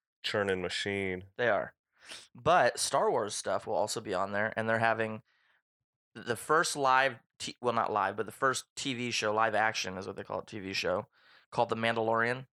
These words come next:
Speaker 2: which
Speaker 1: It's
Speaker 2: is
Speaker 1: gonna be good.
Speaker 2: Yeah, it's gonna be awesome. Um,
Speaker 1: Jon
Speaker 2: which
Speaker 1: Favreau.
Speaker 2: is, yep, it's being done by Jon Favreau, and he's the one that did Iron Man, all the Iron Man movies and stuff like that. Um, so he's gonna be doing that.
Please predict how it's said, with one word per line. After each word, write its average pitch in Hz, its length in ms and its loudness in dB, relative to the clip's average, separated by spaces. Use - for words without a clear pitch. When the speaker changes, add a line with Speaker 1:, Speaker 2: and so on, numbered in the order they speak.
Speaker 2:
which 117 500 2
Speaker 1:
It's 117 100 0
Speaker 2:
is 110 40 -4
Speaker 1:
gonna 82 120 -2
be 80 60 -4
good. 71 260 -4
Speaker 2:
Yeah, 113 140 0
it's - 100 -6
gonna 107 140 -6
be - 60 -6
awesome. 104 460 -2
Um, 107 460 0
Speaker 1:
Jon 113 80 -4
Speaker 2:
which 90 220 -2
Speaker 1:
Favreau. 87 440 -6
Speaker 2:
is, 110 240 -4
yep, 117 260 0
it's 110 120 -8
being 113 260 -6
done 113 180 0
by 113 140 2
Jon 110 320 -2
Favreau, 107 640 -2
and 107 140 -8
he's 110 160 -4
the 113 60 -6
one 110 180 -2
that 104 220 -6
did 113 340 0
Iron 107 300 0
Man, 104 420 -2
all 110 140 -2
the - 60 2
Iron 104 260 -2
Man 101 180 -6
movies 101 300 -8
and 107 80 -12
stuff - 200 -10
like 101 140 -8
that. 101 260 -2
Um, 110 180 0
so 117 120 0
he's 151 200 2
gonna 180 100 -2
be 170 40 4
doing 156 200 2
that. 117 340 2